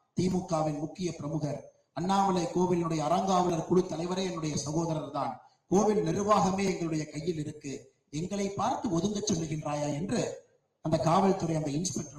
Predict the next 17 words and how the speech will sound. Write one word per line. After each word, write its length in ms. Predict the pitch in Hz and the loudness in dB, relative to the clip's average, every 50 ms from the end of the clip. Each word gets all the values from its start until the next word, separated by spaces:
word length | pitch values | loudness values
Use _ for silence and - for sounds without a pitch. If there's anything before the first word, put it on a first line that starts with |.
| - | -18
பார்த்து 220 | - 143 - - - | -18 -20 -18 -18 -20
கேட்கிறார். 360 | - - - _ _ _ _ _ _ _ _ _ _ _ _ _ _ _ _ _ _ _ _ _ _ _ _ _ _ _ _ _ _ - | -20 -20 -20 _ _ _ _ _ _ _ _ _ _ _ _ _ _ _ _ _ _ _ _ _ _ _ _ _ _ _ _ _ _ -4
அந்த 180 | 156 170 180 | 0 4 4
இன்ஸ்பெக்டர் 420 | 196 233 - - 247 247 233 226 226 | 6 6 6 6 6 4 4 4 4
அவர் 120 | 226 226 | 4 4
பேசுவதற்கு 540 | 220 220 226 220 233 233 220 226 226 196 - | 4 2 2 0 0 -2 -4 -4 -4 -4 -2
தயாராக 440 | - 208 226 240 240 240 233 202 220 | -2 0 2 4 4 4 4 4 4
இல்லை. 320 | 233 233 220 190 - - - - - _ _ _ _ _ _ _ _ _ _ _ _ | 2 0 -2 -4 -6 -8 -12 -18 -20 _ _ _ _ _ _ _ _ _ _ _ _
இதை 280 | - 190 220 247 247 247 | 0 2 4 4 4 4
எங்களுடைய 360 | - 240 240 233 233 240 233 | 4 2 2 2 2 2 2
முகநூல் 420 | 220 220 220 262 269 277 269 240 | 2 2 2 4 4 4 4 4
சமூக 440 | - 214 214 247 277 269 254 247 262 | 4 4 4 6 6 4 6 6 4
வலைதள 280 | 240 233 226 226 220 214 214 | 4 4 2 4 2 4 4
பதிவாக 420 | 196 196 226 233 226 208 190 196 | 4 2 2 4 4 6 6 6
நான் 220 | 196 185 170 170 - | 4 2 0 0 -2
போட்டேன். 400 | 175 170 165 - - 147 127 127 | -4 -4 -4 -6 -8 -10 -4 0
இதை 500 | 147 170 208 220 226 226 226 202 - | 2 2 4 4 4 2 0 -2 -4